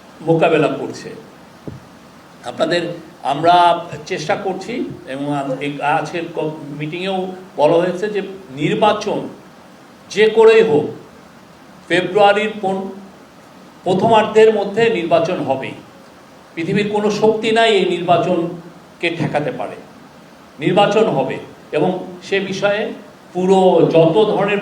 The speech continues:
প্রস্তুতি লাগে সেই প্রস্তুতিগুলো নেওয়া হচ্ছে।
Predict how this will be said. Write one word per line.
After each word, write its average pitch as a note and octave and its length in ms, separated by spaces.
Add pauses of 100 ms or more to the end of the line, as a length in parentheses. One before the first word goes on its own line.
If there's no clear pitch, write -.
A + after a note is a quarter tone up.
প্রস্তুতি G3+ 500
লাগে G3 360
সেই E3 300
প্রস্তুতিগুলো F#3 840 (320)
নেওয়া C3 260
হচ্ছে। G#2 320